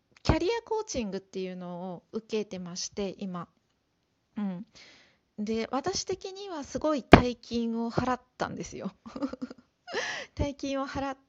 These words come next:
て、ちょっと初めてね、その、形がないものにお金を払うっていうのにすごく抵抗があって、旅行とか体験とか美味しいものを食べる。だから、まあ、実質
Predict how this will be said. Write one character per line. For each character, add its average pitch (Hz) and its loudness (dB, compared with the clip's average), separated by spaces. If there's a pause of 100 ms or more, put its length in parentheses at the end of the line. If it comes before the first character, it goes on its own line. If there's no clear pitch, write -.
(140)
て、 202 -2 (380)
ち - -8
ょ - -4
っ - -6
と 226 -2
初 247 4
め 233 -2
て 165 -8
ね、 165 -10
そ - -8
の、 185 -8 (160)
形 - -2
が 403 0
な 339 0
い 349 -2
も 202 -2
の 190 -6
に 180 -4
お 202 -2
金 240 0
を 240 -2
払 254 -2
う - -
っ - -4
て - -10
い 190 -4
う 185 -6
の 185 -6
に 175 -6
す 233 -4
ご 262 0
く 202 -4
抵 190 -2
抗 185 -4
が 180 -6
あ 202 -6
っ - -14 (120)
て、 185 -2 (560)
旅 269 6
行 381 4
と - -4
か 196 -4 (120)
体 330 4
験 339 -4 (640)
と 220 -6
か 214 -4
美 254 6
味 302 6
し 311 0
い 311 -6
も 311 -4
の 320 -4
を - -2
食 233 12
べ 214 -2
る。 175 -4 (120)
だ 202 -4
か 190 -8
ら、 180 -4
ま 202 -4
あ、 - -6
実 254 0
質 262 -8